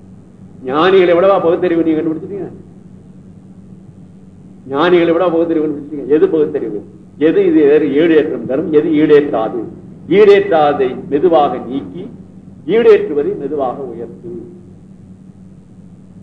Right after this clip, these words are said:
திடீர்னு உன்னால முடியலன்னா, திருவள்ளுவர் அங்கேருந்து வருவார். "யாதனின், யாதனின் நீங்கியான் நோதல்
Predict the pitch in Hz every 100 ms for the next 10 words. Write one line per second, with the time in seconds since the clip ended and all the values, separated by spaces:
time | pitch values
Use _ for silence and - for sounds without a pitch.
0 | - - - - - - - 185 214 220
1 | 202 180 170 165 151 147 131 127 165 196
2 | - 170 165 147 135 123 120 117 110 104
3 | 98 - - - - 160 165 165 165 165
4 | 165 160 160 160 160 165 156 160 156 160
5 | 143 156 160 160 160 165 156 - - -
6 | - 156 160 165 165 160 160